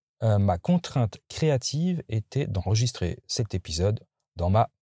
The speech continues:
voiture. Alors, je, je vais être très honnête avec vous, je suis dans ma voiture actuellement, euh,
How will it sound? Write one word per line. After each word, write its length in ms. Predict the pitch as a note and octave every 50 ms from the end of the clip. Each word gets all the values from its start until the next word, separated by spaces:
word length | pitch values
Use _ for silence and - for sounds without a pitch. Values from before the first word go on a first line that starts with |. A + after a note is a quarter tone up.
| _ _
voiture. 640 | - F#2+ G#2+ G#2 - - - - - - - - _ _ _ _ _ _ _ _ - - _ _ _ _ _ _ _ _ _ _ _ _ _ _ _ _ _ _
Alors, 320 | - B2 C3 A#2 G2 - A#2 - A2+ - _ _ _ -
je, 500 | B2 A2+ G2 G#2+ G#2+ G#2 G#2 G2+ G2 F#2
je 120 | F#2 F#2 G2
vais 100 | F#2 A2+
être 120 | G#2+ -
très 200 | - - F3 F3+
honnête 180 | F3 E3 D#3 -
avec 220 | C#3+ A#2 A2+ G#2+
vous, 280 | G#2 F#2+ A2 D3 F#3 G#3+
je 100 | - G2
suis 160 | G2+ - - G3
dans 100 | F3+ D#3+
ma 120 | C#3 A2
voiture 420 | G2 G2+ F#2 - - G2 A2+ C#3+
actuellement, 640 | G2 G#2 G#2 - - G2+ F#2+ F#2 F#2 F#2+ A#2+ C#3+ - -
euh, 240 | G2 F#2+ F#2 F2+ F2+